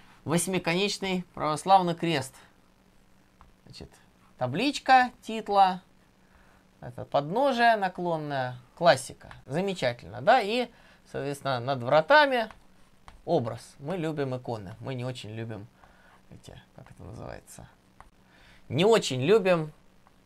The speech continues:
статуи. Во.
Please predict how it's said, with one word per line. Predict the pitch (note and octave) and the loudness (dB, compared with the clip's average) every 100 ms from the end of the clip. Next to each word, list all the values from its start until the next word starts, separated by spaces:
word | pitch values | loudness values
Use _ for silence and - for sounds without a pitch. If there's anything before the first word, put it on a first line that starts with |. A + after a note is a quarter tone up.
| - _ - - - - _ - | -20 _ -20 -20 -20 -20 _ -20
статуи. | - C3 - - A#1+ - - - - - - - - - - - | 2 4 4 -4 -16 -20 -20 -20 -20 -20 -20 -20 -20 -20 -20 -18
Во. | G#2+ F2+ | -14 -14